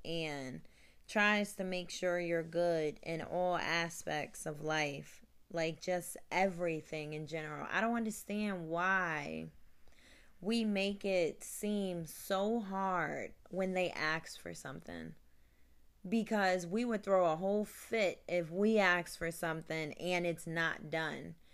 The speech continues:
We have to be able to sit here and if y'all are having a conversation, throw back,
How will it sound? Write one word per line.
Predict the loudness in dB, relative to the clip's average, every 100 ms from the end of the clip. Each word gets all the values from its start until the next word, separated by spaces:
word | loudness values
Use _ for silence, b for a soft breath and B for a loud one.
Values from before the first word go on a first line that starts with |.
| b b -2
We | 0 4
have | 4 2 0
to | -6
be | -2 0
able | 2 0
to | 0
sit | -4 0 0 0
here | -2 0 2 0 -2 -4
and | -2 -2 -2
if | -2 -2 4
y'all | 6 6 4
are |
having | 2 0 0
a | -4
conversation, | -2 -2 -2 -2 0 0 -2 -6 -6
throw | 0 4 4
back, | 4 4 2